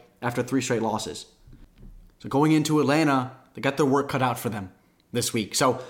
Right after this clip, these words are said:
bottom line, I'll have an episode out for you guys on Monday morning, win, loss, or tie to the Atlanta Falcons. Hoping it's a win. Gotta, gotta get back on track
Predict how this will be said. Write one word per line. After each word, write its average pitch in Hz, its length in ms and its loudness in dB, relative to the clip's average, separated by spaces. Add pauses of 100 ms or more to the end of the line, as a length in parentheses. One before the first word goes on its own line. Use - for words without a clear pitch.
(200)
bottom 175 220 6
line, 180 180 6
I'll 160 160 4
have 143 140 2
an 139 140 -2
episode 160 600 0
out 147 240 2
for 165 240 2
you 170 180 2
guys 175 580 0
on 139 140 2
Monday 147 240 2
morning, 160 480 2
win, 156 280 4
loss, 170 280 2
or 175 180 0
tie 180 380 2 (600)
to 262 300 6
the 131 180 2
Atlanta 120 280 0
Falcons. 165 440 2
Hoping 220 320 6
it's 254 140 2
a 254 60 8
win. 254 420 4
Gotta, 233 240 2
gotta 240 300 4
get 254 140 2
back 226 180 4
on 190 120 0
track - 460 -2